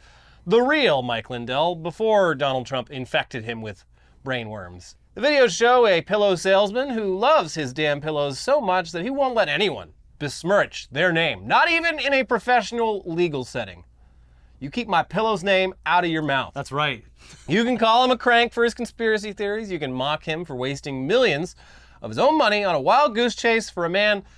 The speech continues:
Speaker 1: who does not care about him.
Speaker 2: Mm-mm.
Speaker 1: Uh, you can accuse him of defamation and sue him for a billion dollars because of it.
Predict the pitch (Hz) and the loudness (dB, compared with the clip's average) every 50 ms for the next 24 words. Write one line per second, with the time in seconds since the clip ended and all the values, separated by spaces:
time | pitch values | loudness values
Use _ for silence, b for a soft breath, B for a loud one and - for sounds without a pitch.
0 | b b b b b - 160 165 156 147 151 151 - 277 302 185 190 185 156 123 | b b b b b -6 -4 -4 -4 -4 -6 -6 0 2 2 4 4 2 0 0
1 | - - 165 143 127 104 107 104 110 113 120 139 175 117 120 117 110 B B B | 0 0 0 0 0 0 -2 -4 -4 -4 -6 -10 -10 -12 -14 -16 -16 B B B
2 | 127 127 131 135 139 139 143 147 156 143 147 139 127 - 175 175 156 143 151 143 | -2 0 2 2 2 2 0 -2 -2 -2 -2 -6 -6 -2 -2 -2 0 -2 -4 -6
3 | 123 107 95 - - 147 143 123 120 131 131 131 135 139 165 190 190 185 135 117 | -6 -6 -8 -8 -2 -2 -2 0 -2 -4 -4 -4 -6 -6 -6 -6 -6 -6 -6 -8
4 | 113 110 - - 190 233 190 151 160 180 175 - 147 135 113 104 143 135 123 117 | -8 -10 -4 -2 -2 0 0 -2 -2 -2 -4 -6 -4 -6 -4 -4 -4 -4 -4 -4
5 | 117 120 123 143 156 139 135 143 139 - 127 110 - 139 156 175 127 98 107 120 | -4 -2 -2 0 0 -2 -4 -6 -10 -12 -14 -12 -6 -6 -6 -6 -6 -10 -12 -14
6 | 139 | -14